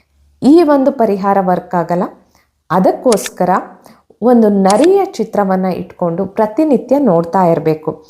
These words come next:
ಅದನ್ನ ಪರ್ಸಲ್ಲೋ ಅಥವಾ ಬ್ಯಾಗಲ್ಲೋ ಅಥವಾ ಮನೆಯಲ್ಲಿನೂ ಅಂಟಿಸ್ಬೋದು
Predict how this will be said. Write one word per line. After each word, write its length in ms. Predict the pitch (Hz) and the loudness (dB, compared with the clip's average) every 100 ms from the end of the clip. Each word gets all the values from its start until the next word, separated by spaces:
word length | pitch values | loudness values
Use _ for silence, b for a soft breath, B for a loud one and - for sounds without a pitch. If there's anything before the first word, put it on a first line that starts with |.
| B | B
ಅದನ್ನ 260 | - 190 202 | -4 0 0
ಪರ್ಸಲ್ಲೋ 800 | 190 214 254 247 - 208 196 190 | -2 -2 -2 -2 -2 -2 0 2
ಅಥವಾ 380 | 185 180 - 180 | 0 -2 -2 -2
ಬ್ಯಾಗಲ್ಲೋ 540 | 170 196 226 208 190 | 0 0 0 0 -2
ಅಥವಾ 320 | 190 190 - 185 | -2 -4 -4 -4
ಮನೆಯಲ್ಲಿನೂ 760 | 180 190 233 240 233 233 240 | -4 -2 0 2 2 0 0
ಅಂಟಿಸ್ಬೋದು 800 | - 185 185 196 196 190 190 220 | -2 -4 -2 -4 -4 -4 -2 -2